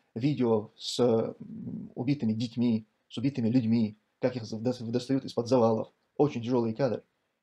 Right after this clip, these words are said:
Он понимает, что мы все, наши взоры туда устремлены. Поэтому он начинает произносить вот эту вот речь. Для молодёжи это может стать таким триггером, когда они, ну, не только может, а ста-, становится даже триггером.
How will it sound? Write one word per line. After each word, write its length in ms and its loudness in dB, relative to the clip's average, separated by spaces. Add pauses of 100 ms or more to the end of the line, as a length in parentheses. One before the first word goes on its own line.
(120)
Он 120 -4
понимает, 380 2
что 100 -4
мы 120 2
все, 340 4
наши 320 -4
взоры 300 2
туда 380 2 (360)
устремлены. 640 -2 (260)
Поэтому 300 -2
он 60 -4
начинает 340 -6
произносить 380 -2
вот 100 -2
эту 160 -2
вот 160 -2
речь. 340 -6
Для 380 0
молодёжи 400 2
это 120 -4
может 200 -6
стать 160 -2
таким 200 -4
триггером, 420 -4
когда 240 -8
они, 260 -10
ну, 100 -8
не 160 -4
только 220 0
может, 260 2
а 60 -16
ста-, 260 -2
становится 480 -2
даже 160 -8
триггером. 400 -8